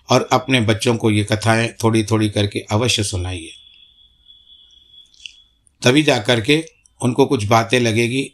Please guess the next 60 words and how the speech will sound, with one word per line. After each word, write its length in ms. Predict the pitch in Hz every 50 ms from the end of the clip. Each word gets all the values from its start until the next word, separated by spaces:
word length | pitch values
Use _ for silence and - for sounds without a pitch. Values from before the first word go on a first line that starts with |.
| _ - -
श्राद्ध 360 | - - - 117 127 123 -
के 100 | - 131
समय 280 | 110 127 117 120 123 123
में 140 | 127 127
भी 120 | 123 123 123
एक 140 | 120 104 104
बालक 260 | 110 107 120 127 113
रोज़ 240 | 110 107 123 135 113
बेचारा 380 | 110 113 104 120 117 117 113
मेरे 200 | 110 113 110 113
प्रतीक्षा 540 | 110 - - 110 104 120 107 - - 123 117
करता 260 | - - 95 - 113
है, 80 | 104 104
स्कूल 280 | - - 117 120 117
के 100 | 110 -
आने 220 | 113 104 101 110 107
के 80 | 110
बाद, 160 | 104 107 110 104
"पंडित 360 | - 117 104 104 107 113 104
जी 120 | 107 110
आ 160 | 107 107 110
गए 200 | 113 113 120 117
कि 140 | 110 - 113
नहीं?" 260 | 107 107 107 101 98 - _ - - - - - - _ _ -
मैं 160 | 110 113 117
भी 140 | 117 123 127
उनके 220 | 123 110 107 110 110
साथ 260 | 107 117 113 110 95
बैठ 200 | 107 107 107 104
करके 280 | - 117 104 104 113
बात 300 | 104 95 104 104 107 -
करूँगा। 440 | - - 92 90 92 92 98 95 92
श्राद्ध 360 | 87 - - 107 101 104 101
के 100 | - -
समय 280 | 104 - 107 98 101 101
में 180 | 101 104 104 104
ऐसी 200 | 98 - 120 110
भी 120 | 113 110
बातें, 380 | 98 98 95 95 - 107 104 101
छोटे 300 | - 113 104 101 113 104
छोटे 260 | - 107 104 107 101
बच्चों 320 | 92 104 101 - 113 107
में 80 | 104 107
संस्कार 520 | 98 110 101 95 - - - 113 113 113
आ 100 | 113 117
रहे 160 | 117 131 151
हैं, 160 | 131 95 82 - _ - - - - - - - - _ -
तो 80 | 101
मुझे 200 | 98 104 104 113
बड़ी 200 | 107 95 107 113
प्रसन्नता 500 | 113 113 107 104 - 117 104 107 101 110
होती 260 | 107 101 95 - 107 104
है 60 | 98
कि 120 | 101 107
कभी 340 | 98 - 110 101 - 113 104
कभी 260 | - - 101 101 110
अपने 280 | 107 101 - 107 104 98
धर्म 280 | 90 98 95 95 98
को 180 | 95 - - 98
भी 260 | 98 120 143 - -